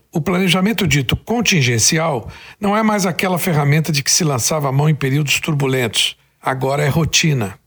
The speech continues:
Esse tipo de planejamento prospectivo é simplesmente o único planejamento que funciona hoje. Há que se precaver de todas as interveniências no dia a dia, em seu mercado, em sua própria organização,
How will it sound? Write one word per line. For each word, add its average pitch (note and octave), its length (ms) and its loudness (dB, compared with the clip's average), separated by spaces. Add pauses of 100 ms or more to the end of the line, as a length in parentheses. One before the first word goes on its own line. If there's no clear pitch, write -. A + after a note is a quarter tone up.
(160)
Esse C#3 220 0
tipo G#3+ 240 0
de G3 80 0
planejamento D#3 800 0
prospectivo B2+ 840 -2 (360)
é E3 100 0
simplesmente F3+ 720 2
o F3+ 60 2
único A3+ 260 0
planejamento E3+ 540 0
que F#3+ 100 -2
funciona F#3+ 580 0
hoje. G#2 460 -4 (240)
Há C#3+ 120 -2
que - 80 -2
se E3+ 100 0
precaver D#3+ 500 0
de D3+ 120 2
todas F#3+ 320 -2
as D#3 180 2
interveniências D3+ 1160 0 (340)
no C3+ 180 0
dia D3 260 2
a C3+ 40 -2
dia, C3+ 420 0 (300)
em C3+ 60 0
seu G3 180 2
mercado, E3+ 760 0
em C3 60 0
sua D#3 240 0
própria F3 300 -2
organização, D3 840 0